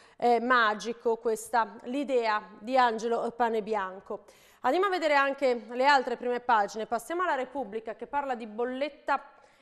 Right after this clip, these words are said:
elettorale. Il presidente dell'Authority, nominato da Di Maio, riduce fortemente le tariffe da aprile.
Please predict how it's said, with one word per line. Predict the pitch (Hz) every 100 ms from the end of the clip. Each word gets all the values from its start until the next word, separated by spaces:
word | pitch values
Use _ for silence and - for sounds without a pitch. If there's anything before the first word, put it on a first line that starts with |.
| _
elettorale. | 247 269 285 285 269 247 208 208
Il | 214 220 214
presidente | 269 269 285 349 339
dell'Authority, | 262 247 240 240 294 220 214 -
nominato | 226 233 269 294
da | 262
Di | 233 262
Maio, | 294 330 254 220 - - _
riduce | 240 269 254 349 294 262
fortemente | 277 - 294 294 339 330
le | 254
tariffe | 254 254 294 - 269
da | 247
aprile. | 240 247 220 190 202 202